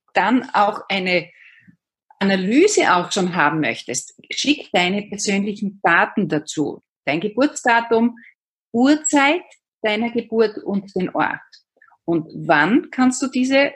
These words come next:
persönliche Begleitung und Beratung bekommen? Das ist am vierten Dezember um zwanzig Uhr dreißig. Bist du dann Teilnehmer unseres Webinars um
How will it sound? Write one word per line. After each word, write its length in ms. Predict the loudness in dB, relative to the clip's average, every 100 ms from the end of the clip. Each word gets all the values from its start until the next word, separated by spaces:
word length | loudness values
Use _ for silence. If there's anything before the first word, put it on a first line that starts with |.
| -4
persönliche 500 | 0 2 0 -2 -4
Begleitung 540 | -2 2 2 2 0
und 140 | -2 -2
Beratung 460 | 0 2 0 -2
bekommen? 600 | -4 -2 -2 0 -2 -4 -10
Das 140 | -4
ist 200 | -2 -2
am 200 | -4 -6 _ _
vierten 760 | _ -8 -2 0 0 2 2 2 -4 _ _
Dezember 640 | -2 -2 0 2 2 0 -2
um 140 | -4
zwanzig 520 | 0 0 0 -2 -4
Uhr 80 | -4
dreißig. 720 | -2 -2 -2 -6 -8 -12 -20 _ _ _ _
Bist 260 | -6 -2 -2
du 80 |
dann 360 | 0 0 0 -6 -16 _ _ _
Teilnehmer 760 | -4 0 0 0 0 0 0 0
unseres 540 | -4 -4 -4 -4 -2
Webinars 680 | 0 2 2 2 0 -2 -4
um 280 | -4 -4